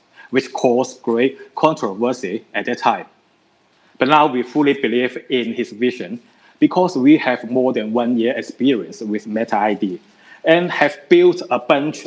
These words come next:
of MetaNet applications. We found that what Doctor Craig said is, in fact, possible. Meta I D is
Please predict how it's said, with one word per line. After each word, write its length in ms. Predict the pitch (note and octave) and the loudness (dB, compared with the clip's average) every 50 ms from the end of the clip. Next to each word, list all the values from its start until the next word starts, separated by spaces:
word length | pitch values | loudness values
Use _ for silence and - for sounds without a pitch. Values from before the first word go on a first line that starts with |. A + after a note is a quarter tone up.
| - - | -6 -4
of 180 | A#2+ A#2 - - | -4 -4 -4 -6
MetaNet 480 | A#2+ A#2+ B2+ B2+ - B2+ A#2+ B2 C3 - | -4 -2 -2 -2 -2 -2 -2 -2 -2 -4
applications. 800 | A#2 A#2 A2+ - - C#3 C3 B2 - - E2+ F#2 - - _ _ _ _ _ _ _ _ _ _ - | -6 -8 -8 -6 -2 -2 -2 -2 -2 -10 -12 -12 -20 -20 _ _ _ _ _ _ _ _ _ _ -4
We 80 | - B2+ | -4 0
found 300 | - E3+ D#3 D3+ D3+ - | 2 4 4 4 2 0
that 360 | - C#3 C#3 C#3 - - - - _ _ _ _ _ _ _ _ _ _ _ _ _ | 0 0 0 0 -4 -8 -18 -20 _ _ _ _ _ _ _ _ _ _ _ _ _
what 300 | - C3 C#3+ D#3 D3+ - | -4 0 0 0 0 0
Doctor 180 | D3+ C#3 - D3 | -6 -4 -4 -6
Craig 300 | C3+ - C3 A#2+ A#2+ A#2 | -6 -4 -2 -2 -2 -2
said 400 | - B2 A#2 A2 A2+ G#2 - - - | -4 -4 -4 -4 -6 -8 -10 -12 -6
is, 400 | C#3 B2 A2 G2+ - - - - _ _ _ _ _ _ _ _ - | -6 -4 -4 -4 -8 -12 -20 -20 _ _ _ _ _ _ _ _ -8
in 120 | C3 A2 | -8 -6
fact, 400 | - B2+ A#2 A2+ A#2 - - - _ _ _ _ _ - | -2 -2 -2 -2 -4 -8 -12 -20 _ _ _ _ _ -2
possible. 480 | - F3 - - - - E2 - _ _ _ _ _ _ _ _ _ _ _ _ _ _ _ _ _ _ _ _ _ _ _ _ _ - | -2 -2 -2 -2 -10 -16 -16 -20 _ _ _ _ _ _ _ _ _ _ _ _ _ _ _ _ _ _ _ _ _ _ _ _ _ -2
Meta 240 | C3+ F#3+ F#3+ F#3+ | 0 0 2 2
I 80 | F#3 F#3 | 0 2
D 240 | F3 F3+ F#3 C#3 C3+ | 2 2 2 2 -2
is 220 | B2+ - - - | -4 -4 -8 -20